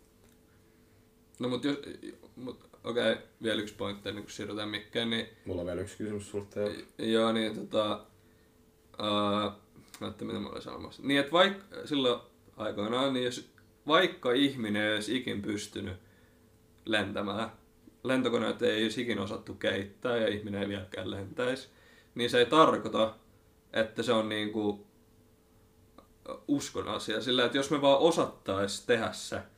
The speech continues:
Speaker 1: niin me lennettäis. Sillä, hetkinen, mitä sä sanoit äsken? <laughs> Niin, et se, et se ei oo niinku sama asia kuin lentäminen, että me ei pystytä ikinä tehdä sitä. Niin, et jos, vaikka me ei pystyttäisi ikin tehdä jotain, se ei tarkoita, että se,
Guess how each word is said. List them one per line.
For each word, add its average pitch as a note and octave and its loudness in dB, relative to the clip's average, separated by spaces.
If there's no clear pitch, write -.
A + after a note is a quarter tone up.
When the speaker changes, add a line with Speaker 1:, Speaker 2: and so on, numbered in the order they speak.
Speaker 1:
niin A2+ 0
me A2 2
lennettäis. - -2
Sillä, A2+ 2
hetkinen, G#2 -6
mitä C3 -2
sä G#2+ -6
sanoit G2 -8
äsken? - -8
<laughs> - -12
Niin, C#3 10
et C3+ 6
se, C#3+ 6
et - 2
se C3 10
ei B2+ 10
oo B2 6
niinku B2 -2
sama A#2+ 2
asia G2+ -2
kuin G#2+ 0
lentäminen, G#2+ 0
että G2+ -4
me A2 0
ei G2+ -6
pystytä G#2+ -6
ikinä A2 -6
tehdä - -12
sitä. - -8
Niin, B2 4
et B2+ 0
jos, C3+ 0
vaikka E3 4
me E3 2
ei D#3 2
pystyttäisi C#3 -2
ikin B2 -2
tehdä A#2+ 2
jotain, A2 -2
se A#2+ -2
ei A2+ -2
tarkoita, A2+ -2
että G2 -6
se, G#2+ -2